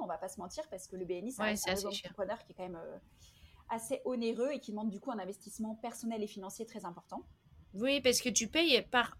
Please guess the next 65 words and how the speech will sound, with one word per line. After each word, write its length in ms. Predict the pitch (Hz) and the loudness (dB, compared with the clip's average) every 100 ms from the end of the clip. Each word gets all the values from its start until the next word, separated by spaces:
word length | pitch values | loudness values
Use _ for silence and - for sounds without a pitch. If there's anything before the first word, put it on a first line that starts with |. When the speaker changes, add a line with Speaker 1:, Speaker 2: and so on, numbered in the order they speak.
| - | 2
Speaker 2:
an. 200 | 254 359 - - - - - - | 2 0 -10 -20 -20 -20 -16 2
Speaker 1:
Ouais, 240 | 226 - | 4 4
tu 140 | - - | 0 0
payes 180 | 254 247 | 4 4
à 60 | |
Speaker 2:
Euh, 40 | 214 | 4
Speaker 1:
l'année. 300 | 202 185 - _ _ - - | 2 -4 -12 _ _ -12 -6
Speaker 2:
et 80 | |
tu 140 | - - | -4 4
payes 160 | 294 | 8
à 40 | 277 | 8
l'année 520 | 247 233 247 277 330 - | 8 6 8 8 8 6
et 40 | 247 | 6
il 100 | 240 | 6
me 100 | 247 | 6
semble 300 | - 359 339 | 6 6 4
que 140 | 247 | 4
c'est 320 | - 247 214 | 6 6 4
dans, 340 | 190 220 208 - | 4 4 2 0
oh, 160 | 214 - | 0 0
oh, 100 | - 208 - - - | -2 -4 -8 -14 -6
je 100 | 175 | 0
sais 140 | - | 0
pas, 240 | 175 156 120 | 4 4 4
mille 280 | 202 233 240 | 4 4 4
huit 140 | 277 | 2
cents, 280 | - 311 330 - _ - - | 2 2 0 -8 _ -12 -4
Speaker 1:
Ouais. 180 | 190 196 | -2 0
Speaker 2:
mille 140 | 247 | 2
quatre 200 | 247 233 | 2 4
cents, 80 | 269 | 4
Speaker 1:
Quand 40 | |
tu, 80 | 262 | 6
quand 60 | 247 | 4
tu, 40 | |
Speaker 2:
mille 60 | 240 | 4
huit 60 | |
cents. 280 | 233 240 240 | 4 4 4
Speaker 1:
en 80 | 240 | 2
fait, 160 | 277 | -2
quand 140 | 277 208 | -2 -4
tu 160 | - | -6
commences, 560 | 196 277 262 269 302 - - | -4 0 2 2 -2 -6 -6
si 100 | - | -8
tu 100 | 208 | -4
veux, 80 | 247 | 0
la 120 | 190 | 0
première 400 | - 269 262 240 | -2 -4 -2 0
année 220 | 220 226 | -2 -2
où 100 | 233 | -4
tu 200 | 208 - | -6 -8
y 80 | 202 | -4
vas, 280 | 196 254 302 | 0 2 2
tu 180 | - 202 | -2 -4
as 60 | 185 - _ | -4 -6 _
tes, 200 | 233 202 | -6 -6
tes 160 | - 208 | -4 -6
frais 220 | - 233 | -4 0
d'adhésion 480 | 202 190 185 233 277 | 2 0 -4 -2 0
et 80 | |
en 80 | 202 | -2
plus 220 | 185 269 | -6 -8
tes 80 | 220 | -6
frais 220 | - 226 | -6 -6
d'entrée. 380 | 214 208 - - | -4 -6 -8 -12